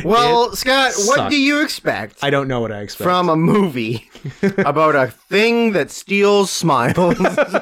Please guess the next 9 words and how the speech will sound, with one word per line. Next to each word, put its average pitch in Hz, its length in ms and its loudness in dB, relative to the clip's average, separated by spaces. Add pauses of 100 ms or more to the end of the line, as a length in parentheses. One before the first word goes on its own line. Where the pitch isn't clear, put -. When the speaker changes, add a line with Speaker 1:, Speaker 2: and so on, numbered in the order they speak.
(880)
Speaker 1:
It 185 160 2
would 214 160 2
have 202 160 -2
been 214 380 0
legit 156 960 -2
good 143 500 0 (180)
as 143 260 -2
a 120 60 -8
comedy. 98 540 -8